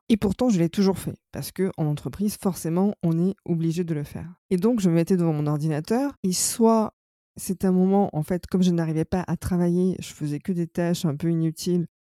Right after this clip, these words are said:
du style, euh, regarder, euh, trente-six mille fois ses mails, euh, répondre sur Slack, enfin des tâches qui vraiment ne sont pas à forte valeur ajoutée. Ou alors j'avançais quand même dans mon boulot parce que j'avais des choses à rendre, par exemple le soir.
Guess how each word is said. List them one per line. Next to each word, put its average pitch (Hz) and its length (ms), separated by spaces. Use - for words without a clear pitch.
du 156 140
style, 180 380
euh, 147 280
regarder, 160 720
euh, 123 160
trente-six 175 380
mille 170 120
fois 175 440
ses 170 200
mails, 196 440
euh, 151 120
répondre 170 540
sur 156 200
Slack, 196 480
enfin 165 200
des 156 140
tâches 185 280
qui 156 340
vraiment 175 360
ne 170 80
sont 151 200
pas 175 320
à 143 60
forte - 340
valeur 147 400
ajoutée. 160 400
Ou 180 60
alors 175 160
j'avançais 170 440
quand 190 140
même 190 180
dans 156 120
mon 151 140
boulot 180 340
parce - 280
que 180 340
j'avais 143 220
des 139 120
choses 160 300
à 139 100
rendre, 156 360
par 135 140
exemple 147 300
le 135 140
soir. 202 480